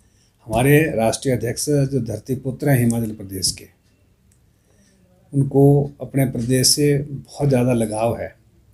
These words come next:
और चुनाव की दृष्टि से अगर हमारी, हमारी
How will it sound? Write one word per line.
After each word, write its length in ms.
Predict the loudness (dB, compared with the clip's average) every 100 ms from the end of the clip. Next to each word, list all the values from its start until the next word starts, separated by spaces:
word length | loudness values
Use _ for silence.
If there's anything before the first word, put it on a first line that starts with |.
| _ _ _ _ _ _ _ _ _
और 200 | -2 0
चुनाव 500 | 0 0 2 4 4
की 100 | 2
दृष्टि 400 | 0 0 -2 -4
से 240 | -4 -6 -10 _ _ _ _ _ _ _ _ _ _
अगर 200 | -2 0
हमारी, 480 | 0 0 2 4 4
हमारी 500 | 2 -2 -2 2 2